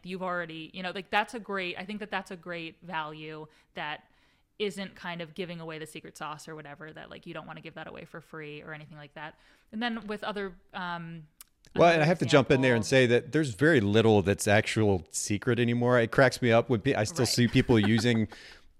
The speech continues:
Speaker 2: you know, secrets, giving my secrets away in this workshop today or whatever. Like, w-, a ninety-nine point nine percent of stuff is out there. So let's not make that big of a deal about the information that, that we're giving away. I think, and, and from at least my perspective,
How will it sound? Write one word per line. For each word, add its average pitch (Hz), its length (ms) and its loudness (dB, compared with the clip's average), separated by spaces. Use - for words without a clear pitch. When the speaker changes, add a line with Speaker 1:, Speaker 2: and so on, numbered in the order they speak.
Speaker 2:
you 120 100 0
know, 101 120 4
secrets, - 580 2
giving 147 300 4
my 147 100 4
secrets 156 380 0
away 117 180 8
in 120 80 6
this 131 220 0
workshop 170 420 4
today 98 300 6
or 98 80 4
whatever. 107 240 2
Like, 131 300 -4
w-, - 180 -10
a 151 80 -4
ninety-nine 165 540 2
point 135 160 6
nine 123 180 6
percent 123 260 2
of 117 60 0
stuff 107 220 6
is 98 140 4
out 107 300 4
there. 123 220 6
So 120 140 -2
let's 135 240 0
not 110 340 4
make 110 600 0
that 98 220 6
big 104 140 2
of 95 80 2
a 95 40 0
deal 101 320 2
about 95 320 2
the 101 80 -2
information 98 500 -4
that, 90 260 -4
that 95 100 -6
we're 95 80 -4
giving 92 220 -4
away. 107 260 4
I 98 120 0
think, - 280 -2
and, 139 160 0
and 143 200 0
from 135 180 2
at 107 120 -8
least 156 220 2
my 123 100 6
perspective, 156 600 0